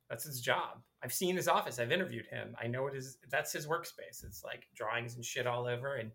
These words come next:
it's pretty cool. Like, that's a dream job for a lot of people, uh, to be able to be creative and do art and make a living off of it. So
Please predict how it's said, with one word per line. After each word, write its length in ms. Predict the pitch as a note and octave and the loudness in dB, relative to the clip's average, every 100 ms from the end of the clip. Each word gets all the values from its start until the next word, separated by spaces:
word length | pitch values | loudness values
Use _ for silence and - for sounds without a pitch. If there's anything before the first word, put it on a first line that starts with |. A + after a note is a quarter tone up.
| _ - - | _ -20 -20
it's 120 | - | -10
pretty 200 | - C#3+ | 2 2
cool. 420 | C3+ E4+ F4+ - - | 4 4 4 2 0
Like, 160 | - B2+ | 0 2
that's 260 | - - | 0 0
a 60 | C#3+ | -2
dream 400 | D3 E3 F3 C3 | 0 2 2 4
job 320 | A#2+ F#2+ G#2 - | 4 4 0 -2
for 80 | B2 | 0
a 60 | |
lot 180 | A2+ A2 | 2 0
of 100 | A#2 | -2
people, 380 | D#3 F3+ - - _ _ _ _ - | -6 -10 -12 -12 _ _ _ _ -4
uh, 220 | A2 G2+ G#2 - | -2 -2 -6 -8
to 120 | A#2 | -6
be 160 | A#2 | 0
able 180 | A#2 B2 | 0 2
to 60 | B2 | 0
be 200 | A#2+ B2 | 0 -6
creative 460 | A#2+ C3 C#3+ E3+ A2+ | -4 0 2 0 -4
and 100 | A2+ | -2
do 220 | B2+ B2 | 4 6
art 180 | D3+ - | 6 4
and 80 | |
make 160 | B2 B2+ | -2 -2
a 60 | C3 | -2
living 260 | F#3+ - | -4 -4
off 140 | G#2 - B2 | -8 -10 -12
of 60 | |
it. 120 | A2+ | -10
So 300 | - C3+ A#2+ | 2 4 4